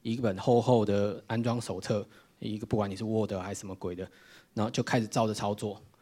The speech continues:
然后接下来就发生这些事情了，就是装不起来啊？为什么？不知道。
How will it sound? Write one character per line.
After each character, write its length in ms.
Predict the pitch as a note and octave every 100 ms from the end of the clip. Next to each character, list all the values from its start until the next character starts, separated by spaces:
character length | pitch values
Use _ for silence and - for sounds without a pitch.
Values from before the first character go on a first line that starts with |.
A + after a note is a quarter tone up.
| _ _ _
然 100 | -
后 60 | A2
接 100 | A#2+
下 120 | A#2+
来 60 | A2
就 80 | A2+
发 160 | A2
生 140 | G2+ G#2
这 60 |
些 160 | G#2 G#2
事 160 | G#2+
情 160 | G2 -
了， 100 | - - - - - _ _ _ _ _ _ _ _ - - - -
就 100 | C3+
是 80 | C3
装 180 | A2
不 60 | A#2
起 160 | - -
来 60 | - -
啊？ 80 | A2
为 100 | B2
什 160 | A2
么？ 160 | - - _ _
不 80 | A#2
知 100 | -
道。 240 | G#2 F#2+